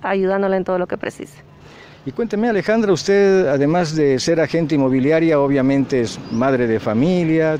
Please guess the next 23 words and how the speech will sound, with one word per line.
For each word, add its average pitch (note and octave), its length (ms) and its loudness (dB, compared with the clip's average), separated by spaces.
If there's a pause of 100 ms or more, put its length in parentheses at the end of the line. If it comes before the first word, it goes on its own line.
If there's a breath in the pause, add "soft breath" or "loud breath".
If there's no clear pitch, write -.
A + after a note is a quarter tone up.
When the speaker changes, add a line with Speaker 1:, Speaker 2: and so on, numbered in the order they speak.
Speaker 2:
tiene, B2 600 0
tiene C3+ 180 0
un B2 140 0
hogar B2 240 0
bonito. D3 640 -2 (1120 loud breath)
Cuénteme E3+ 300 0
un C#3+ 60 -2
poquito B2+ 360 -2
de G#2+ 160 2
usted. F2 320 -6 (460)
Speaker 1:
Así E3+ 420 -8
es, E3+ 140 -6
este, F#3 680 -4
yo F#3+ 160 0
soy G#3+ 280 -2
mamá G#3 420 -2
de A#3 140 -2
un G#3+ 360 -2 (680 loud breath)
pequeño A3 460 -2
niño A3 400 0
de G3 100 -2
siete G#3+ 380 -4
añitos, A#3 480 -2